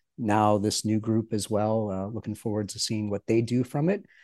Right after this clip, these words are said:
For me, you know, I, s-, I saw an opportunity here with Scripps in the Journalism Journey Initiative. And, you know, I have a background in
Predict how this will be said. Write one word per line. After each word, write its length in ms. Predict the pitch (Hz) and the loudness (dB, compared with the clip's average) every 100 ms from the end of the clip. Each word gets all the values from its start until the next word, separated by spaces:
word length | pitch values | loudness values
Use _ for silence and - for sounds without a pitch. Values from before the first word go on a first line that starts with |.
| - _ | -20 _
For 100 | - | 4
me, 380 | 160 185 269 240 | 6 8 6 4
you 140 | - 135 | 2 2
know, 100 | 127 | 4
I, 60 | |
s-, 200 | 127 - | 2 -2
I 100 | - | -4
saw 200 | 123 156 | 0 2
an 80 | 151 | 4
opportunity 560 | 147 147 135 160 147 131 | 2 2 0 2 2 2
here 520 | - 175 175 151 147 _ _ _ - | 2 4 6 4 0 _ _ _ 0
with 200 | 123 113 | 2 2
Scripps 640 | - 208 185 - - - | 2 4 4 2 -4 -4
in 200 | 127 123 | -2 2
the 340 | 120 113 113 113 | 4 4 2 0
Journalism 440 | 123 131 120 113 113 | 0 0 2 0 2
Journey 220 | 120 143 | 4 4
Initiative. 580 | 147 160 - 185 190 175 | 2 0 2 2 2 -2
And, 280 | 107 107 107 - - _ | -4 -2 -2 -4 -18 _
you 80 | 113 | -4
know, 120 | 98 | 0
I 60 | - | 0
have 120 | 113 | 0
a 80 | 104 | 0
background 720 | 92 107 - 127 135 135 143 | 0 -2 2 2 4 2 0
in 480 | 139 123 117 117 | 2 4 4 4